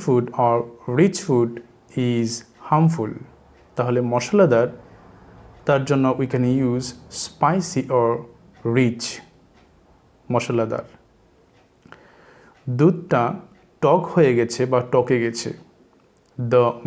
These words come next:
milk has turned sour, টক, sour। দুধটা, একটা নির্দিষ্ট পরিমাণ দুধকে বা নির্দিষ্ট পরিমাণ, আহ, নির্দিষ্ট দুধকে উল্লেখ করে বোঝানো হয়েছে, যেই জন্য আমরা, আহ, the milk ইউজ করেছি। The milk has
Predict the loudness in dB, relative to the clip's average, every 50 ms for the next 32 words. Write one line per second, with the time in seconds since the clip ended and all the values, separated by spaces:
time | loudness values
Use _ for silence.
0 | 0 4 4 6 6 4 2 0 -2 -6 -14 -20 -20 -20 -20 _ -20 -6 -4 -2
1 | 0 2 0 0 -2 -4 -6 -10 -12 -2 0 0 2 2 0 -2 -4 -6 -8 -8
2 | -10 -16 -20 -20 _ _ -16 -12 -10 0 2 4 4 4 4 0 -2 -6 -12 -20
3 | _ _ _ 0 0 0 -2 -4 -10 -18 -18 -16 -14 -6 -2 0 0 0 0 -4
4 | -8 -12 -18 -20 _ _ _ _ -20 -20 -20 _ _ -8 -2 2 4 4 4 2
5 | -2 -4 -2 -2 -2 -2 -4 -2 0 0 2 2 2 0 0 -2 -2 -4 -2 0
6 | 2 2 2 0 -6 -18 -20 _ _ -2 0 0 2 2 2 0 0 0 0 -2
7 | -2 -2 -2 0 0 0 0 0 0 -2 -2 -2 -4 -4 -4 -4 -4 -2 0 0
8 | 0 2 2 0 0 -2 -4 -6 -6 -6 -4 -4 -4 -2 -2 -2 0 0 0 -2
9 | 0 2 2 2 2 0 -4 -10 -18 -20 _ _ _ 0 2 2 2 4 4 4
10 | 4 4 4 4 2 0 0 0 0 2 2 2 2 2 0 0 0 0 -2 -4
11 | -4 -4 -2 0 0 2 2 2 2 0 0 0 0 0 0 -2 -2 -6 -12 _
12 | _ _ _ _ _ -20 -20 _ -8 -4 -4 -4 -4 -4 -4 0 2 2 4 4
13 | 2 0 -2 -6 -6 -4 -2 0 0 0 0 -2 -2 -2 -2 -2 -2 -4 -6 -8
14 | -8 -8 -10 -12 -12 -12 -4 -2 0 2 4 4 4 2 0 -2 -2 -2 -2 -2